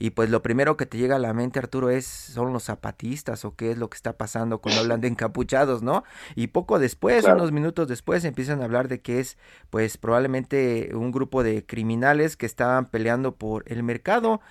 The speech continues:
Speaker 1: y que estaban asustando a la población. Prácticamente, pues, en algún otro país, Arturo, esto se, se, se daría como una nota de terrorismo, ¿no? Estar metiendo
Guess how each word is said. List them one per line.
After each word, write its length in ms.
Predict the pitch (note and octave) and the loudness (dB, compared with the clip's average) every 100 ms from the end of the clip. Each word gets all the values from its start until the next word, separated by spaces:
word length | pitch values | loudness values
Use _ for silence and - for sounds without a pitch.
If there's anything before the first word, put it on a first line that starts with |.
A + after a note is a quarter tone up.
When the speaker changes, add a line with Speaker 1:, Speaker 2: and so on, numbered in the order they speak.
| - - | -14 -10
Speaker 1:
y 100 | A2+ | -6
que 120 | A#2 | -6
estaban 420 | - C3+ C#3 C#3+ | -2 0 2 2
asustando 720 | A2+ A2 - B2 B2+ C3+ C3 - | -2 -4 -2 0 0 0 -2 -2
a 100 | A2 | -2
la 260 | G#2+ G2+ - _ - | -2 -4 -10 _ -2
población. 680 | A2 A2+ G#2 - A2+ A#2 - - - | 2 2 0 0 -2 -2 -8 -12 0
Prácticamente, 720 | G3 A#3+ E3+ C#3+ F3 A3+ G#3+ | 0 2 2 2 2 2 0
pues, 300 | - A#2 A2 | 0 -4 -4
en 380 | B2 A#2 A2+ A#2 | -2 0 0 0
algún 560 | A#2 A#2+ E3+ F#3 F3+ - | 0 0 -2 0 -2 0
otro 340 | D3+ D#3+ F3 - | 0 2 0 2
país, 360 | A#2 D3+ E3+ | 2 2 0
Arturo, 320 | D3+ - D#3 | -4 -2 0
esto 240 | E3+ E3+ D#3+ | 0 -2 -6
se, 400 | - A#2+ A2+ A2 | -4 -4 -4 -6
se, 420 | - A#2 A2 G#2+ - | -8 -4 -2 -4 -6
se 220 | - A2+ | -8 -4
daría 240 | A2 C#3 | 0 0
como 220 | D3 C#3 D3 | 0 -2 0
una 180 | D3+ | 0
nota 280 | C#3 D3+ C#3 | 0 0 0
de 160 | A#2+ G#2+ _ - | 0 -4 _ 0
terrorismo, 600 | A#2 A#2+ C#3 A3+ G#3 D#3 | 4 4 2 2 0 2
¿no? 200 | G3+ F#4+ - - | 2 0 -8 -16
Estar 460 | C3+ - C3+ C#3+ D3 | -10 0 2 2 0
metiendo 560 | C3 A2+ C3+ C#3+ C3+ | -2 -2 -2 2 0